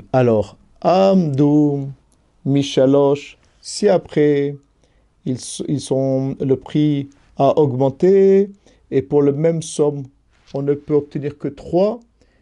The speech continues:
yesapek be'arba, il devra quand même donner, le, donc la personne qui fournit, mais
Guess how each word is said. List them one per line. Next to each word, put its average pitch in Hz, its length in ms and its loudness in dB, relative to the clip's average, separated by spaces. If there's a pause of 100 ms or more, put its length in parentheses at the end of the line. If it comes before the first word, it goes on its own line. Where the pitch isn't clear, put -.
(160)
yesapek 131 640 -2
be'arba, 175 400 0
il 131 60 -2
devra 139 260 -2
quand 165 140 -8
même 214 520 -2 (680)
donner, 170 720 0 (520)
le, 123 460 -2
donc 127 280 -4
la 127 80 -2
personne 156 300 -8
qui - 140 -14
fournit, 185 640 0 (540)
mais 135 200 0